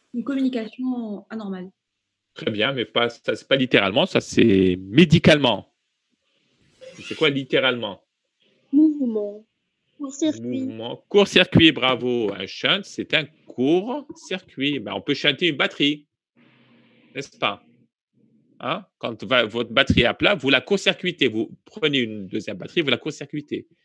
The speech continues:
Speaker 2: Ça s'appelle un shunt. Un shunt, c'est un court-circuit. Bien. Alors, c'est quoi un shunt, euh, sur le plan médical ? Ben, c'est exactement, c'est un court-circuit. Bien.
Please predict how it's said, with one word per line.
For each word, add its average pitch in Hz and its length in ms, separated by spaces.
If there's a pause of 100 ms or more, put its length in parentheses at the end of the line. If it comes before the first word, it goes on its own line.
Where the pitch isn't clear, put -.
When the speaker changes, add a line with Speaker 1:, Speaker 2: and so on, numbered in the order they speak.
(260)
Speaker 2:
Ça 107 80
s'appelle 139 220
un 135 60
shunt. - 200
Un 120 60
shunt, 190 160
c'est - 140
un 117 40
court-circuit. - 880 (380)
Bien. 143 260 (760)
Alors, 143 160
c'est - 120
quoi - 320 (280)
un 135 320
shunt, 175 500 (440)
euh, 110 360
sur 120 180
le 110 40
plan 120 140
médical ? 113 680
Ben, 104 320
c'est - 300
exactement, 113 720
c'est - 180
un 98 40
court-circuit. 160 840 (880)
Bien. - 200